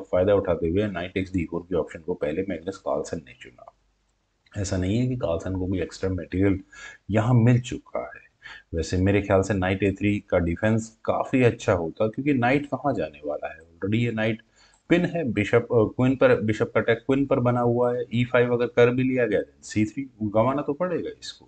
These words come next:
लेकिन यहाँ option चुनी गई ए फ़ोर की। ए फ़ोर के option में problem क्या है? फ्रेंड्स, वैसे तो इस game में लगभग सब कुछ खेला जा सकता था। I must say ई फ़ाइव मुझे ज़्यादा ठीक लगता है। सी थ्री होता, knight पर attack, then ए six, bishop पर attack होता,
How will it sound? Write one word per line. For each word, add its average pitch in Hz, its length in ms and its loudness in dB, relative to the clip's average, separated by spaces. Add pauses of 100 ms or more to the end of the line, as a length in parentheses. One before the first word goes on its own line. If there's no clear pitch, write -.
(140)
लेकिन 87 480 -2
यहाँ 117 260 -2
option 120 260 0
चुनी 101 280 -2
गई 101 180 -2 (140)
ए 113 120 2
फ़ोर 78 240 -10
की। - 320 -6
ए 175 40 4
फ़ोर 175 220 0
के 170 120 -2
option 135 240 -2
में 147 100 -4
problem 90 440 -2 (120)
क्या - 160 -20
है? - 160 -20 (920)
फ्रेंड्स, 190 320 -2
वैसे 110 460 4
तो 143 120 -2
इस 120 140 -2
game 98 280 0
में 123 120 0
लगभग 90 440 -4
सब - 340 -6
कुछ 107 180 -2
खेला 78 280 -4
जा 69 180 -4
सकता - 360 -12
था। - 240 -18 (320)
I 92 100 -2
must 131 380 -2
say 135 120 -2
ई 135 220 -4 (100)
फ़ाइव 127 380 -4
मुझे 110 280 2
ज़्यादा 90 280 2
ठीक - 240 -12
लगता - 320 -20
है। - 140 -20
सी - 240 -2
थ्री 127 220 -2
होता, 117 320 -2
knight 101 340 -4
पर 107 160 0
attack, 104 400 -2
then 87 220 -6
ए 98 80 -8
six, - 360 -10
bishop 95 360 -2
पर 98 100 2
attack 98 340 0
होता, 92 220 -6